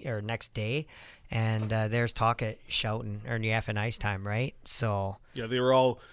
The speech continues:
Speaker 2: drinking champagne out of their fake Stanley Cups at home after that eight one win or something. I don't know what was going on, but they were a little hungover in
Speaker 1: Uh.
Speaker 2: practice, I guess, and Tocchet let them have it, and that's what I wanna see. I,
Speaker 1: Yeah.
Speaker 2: I haven't been overly convinced
Speaker 1: Keep 'em
Speaker 2: with the
Speaker 1: focused.
Speaker 2: choice of Rick Tocchet. We know that, but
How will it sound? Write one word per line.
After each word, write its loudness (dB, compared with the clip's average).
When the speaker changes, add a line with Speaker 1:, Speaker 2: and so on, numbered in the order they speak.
Speaker 2:
drinking 2
champagne 2
out 2
of -8
their -4
fake -2
Stanley -2
Cups 4
at 0
home 0
after 0
that 2
eight 2
one 4
win 6
or 2
something. -2
I 0
don't 2
know -2
what 0
was -6
going 0
on, 2
but 0
they 0
were 4
a 4
little 2
hungover 4
in 4
Speaker 1:
Uh. 8
Speaker 2:
practice, 8
I 2
guess, 2
and -6
Tocchet 4
let 2
them 0
have 12
it, -4
and -4
that's 6
what 2
I 6
wanna 2
see. 0
I, 2
Speaker 1:
Yeah. -4
Speaker 2:
I 8
haven't 6
been 2
overly 2
convinced 0
Speaker 1:
Keep -
'em 0
Speaker 2:
with -4
the 0
Speaker 1:
focused. 6
Speaker 2:
choice 6
of -2
Rick -2
Tocchet. -2
We -6
know 0
that, 2
but -2